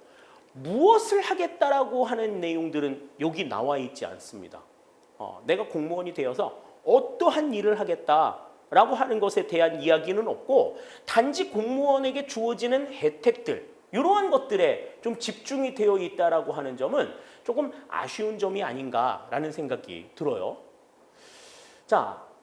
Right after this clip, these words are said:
여러분들은 공무원이 왜 되고 싶으신 거예요?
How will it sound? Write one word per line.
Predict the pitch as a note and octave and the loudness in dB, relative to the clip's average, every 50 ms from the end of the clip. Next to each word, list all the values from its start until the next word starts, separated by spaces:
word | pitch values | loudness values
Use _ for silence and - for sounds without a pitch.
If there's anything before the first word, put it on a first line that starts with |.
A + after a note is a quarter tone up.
| _ _ _ _ - | _ _ _ _ 4
여러분들은 | E3+ G3+ C4+ D4+ D4+ E4+ D#4+ D4 E4+ E4 F4+ F#4 F#4 E4 - - | 4 6 6 4 2 0 -4 -2 -2 -2 -2 -4 -4 -6 -10 -10
공무원이 | - - G#3 G#3+ A#3+ B3 C4+ C#4+ D4 D4+ D#4 D#4 D4 D4+ D4 D#4 D#4+ E4 D#4+ - - - - - | -4 -4 -2 -2 -2 -2 0 0 2 2 2 2 0 0 -2 -4 -6 -6 -8 -10 -14 -18 -18 -8
왜 | - C#3 E4 A4 G#4 G4+ G#4+ G#4 | 0 2 4 4 6 6 6 6
되고 | G#4+ A#3+ - - G#3 | 6 4 2 2 0
싶으신 | - - - - - C#3 - - A#2+ G#2+ | -6 -6 -8 -12 -12 -14 -12 -12 -12 -8
거예요? | G#2 G2+ A#2 E3+ G#3 B2+ G2 G2 | -6 -4 -4 -2 -4 -4 -6 -8